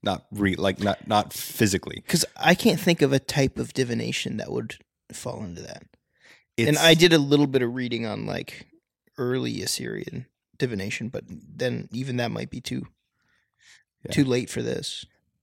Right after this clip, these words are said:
Speaker 1: Um, I would expect it to be more Egyptian in origin if it's coming
Speaker 2: Mm-hmm.
Speaker 1: out of Exodus.
Speaker 2: Really?
Speaker 1: Yeah. Well, it's coming out of Exodus, right?
Speaker 2: Yeah, that makes sense.
Speaker 1: Um, if it's gonna have its cultural ties, it's, like, polemic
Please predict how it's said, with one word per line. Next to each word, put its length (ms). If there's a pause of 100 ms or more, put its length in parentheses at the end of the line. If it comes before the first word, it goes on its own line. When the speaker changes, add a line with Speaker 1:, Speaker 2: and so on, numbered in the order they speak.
(140)
Speaker 1:
Um, 380 (1400)
I 120
would 140
expect 440
it 120
to 80
be 180
more 200
Egyptian 520
in 120
origin 440 (460)
if 220
it's 180
coming 260
Speaker 2:
Mm-hmm. 80
Speaker 1:
out 80
of 200
Exodus. 180
Speaker 2:
Really? 260 (120)
Speaker 1:
Yeah. 160 (300)
Well, 120
it's 120
coming 180
out 140
of 80
Exodus, 400
right? 100
Speaker 2:
Yeah, 140
that 200
makes 220
sense. 320 (400)
Speaker 1:
Um, 300 (500)
if 100
it's 100
gonna 180
have 180
its 140
cultural 400
ties, 460
it's, 300
like, 240
polemic 420